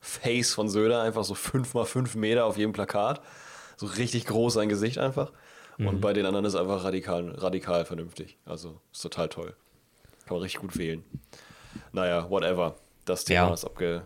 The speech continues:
Speaker 1: abgeschlossen. Äh, was aber auch auf dem, oder wer vor allen Dingen auch auf dem, äh, Kostümball da gestern, äh, verfügbar war, ist gewesen ein Typ, und das fand ich richtig cool, das Kostüm, weil es auch so ein bisschen nischig ist, aber jetzt auch nicht so ganz, weil es doch viele Leute betrifft.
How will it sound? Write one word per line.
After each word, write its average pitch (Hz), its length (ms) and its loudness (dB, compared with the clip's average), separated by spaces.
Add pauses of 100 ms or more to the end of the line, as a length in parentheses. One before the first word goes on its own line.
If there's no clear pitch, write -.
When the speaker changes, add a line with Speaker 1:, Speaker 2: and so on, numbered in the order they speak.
Speaker 1:
abgeschlossen. 123 640 0 (300)
Äh, 123 200 4
was 131 160 2
aber 131 200 4
auch 147 140 4
auf 127 80 0
dem, 110 280 4
oder 98 240 2
wer 113 460 4
vor 95 160 2
allen 101 80 4
Dingen 101 160 2
auch 95 160 2
auf 107 120 0
dem, 95 360 -2
äh, 90 160 2
Kostümball 92 640 2
da 90 200 4
gestern, 87 500 0
äh, 87 500 2
verfügbar 95 500 -2
war, 98 460 2
ist - 380 0
gewesen 107 500 0
ein 95 180 0
Typ, 127 220 -2
und 98 40 0
das 92 100 0
fand 98 160 -2
ich 90 100 -10
richtig - 260 -10
cool, 113 80 0
das 104 140 -2
Kostüm, 113 320 -4
weil 98 80 2
es 92 80 -2
auch 90 100 0
so - 100 -4
ein - 20 -10
bisschen 104 280 -2
nischig 123 420 0
ist, 143 200 0
aber 95 240 4
jetzt - 160 -2
auch 95 80 0
nicht 95 140 -4
so 92 120 -6
ganz, 104 340 0
weil 92 80 0
es - 60 -2
doch - 100 -6
viele 98 200 -6
Leute 92 200 2
betrifft. 131 400 -2